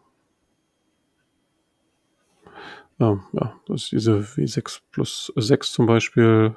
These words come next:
dass ich mir als Beispiel denken kann. Oder ich muss ja, also, ja,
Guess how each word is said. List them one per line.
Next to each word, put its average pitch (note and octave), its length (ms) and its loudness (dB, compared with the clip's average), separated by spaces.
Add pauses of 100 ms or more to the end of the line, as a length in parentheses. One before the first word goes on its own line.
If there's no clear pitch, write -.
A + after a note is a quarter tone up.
dass - 220 -6
ich - 100 -12
mir A#2+ 60 6
als A2+ 100 0
Beispiel A#2 800 0
denken A#2 200 0
kann. G#2+ 240 2
Oder A2 340 4 (600)
ich - 220 -6
muss A#2 180 0
ja, G#2+ 460 2 (1800)
also, G#2 260 -2 (360)
ja, - 200 -8